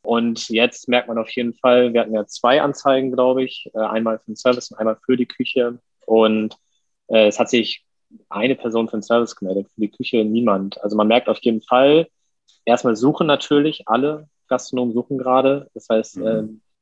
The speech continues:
Speaker 1: man hat gerade als, als Arbeitnehmer eine gute Auswahl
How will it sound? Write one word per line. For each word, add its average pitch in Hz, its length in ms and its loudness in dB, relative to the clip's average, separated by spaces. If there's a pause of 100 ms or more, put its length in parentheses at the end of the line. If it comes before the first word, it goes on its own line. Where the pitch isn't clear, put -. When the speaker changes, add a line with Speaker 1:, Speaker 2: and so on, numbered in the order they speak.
Speaker 1:
man 113 180 -4
hat 117 180 -4
gerade 113 180 2
als, 104 220 -2
als - 300 -6
Arbeitnehmer 113 1000 0
eine 117 600 -8
gute 139 240 -2
Auswahl 143 560 2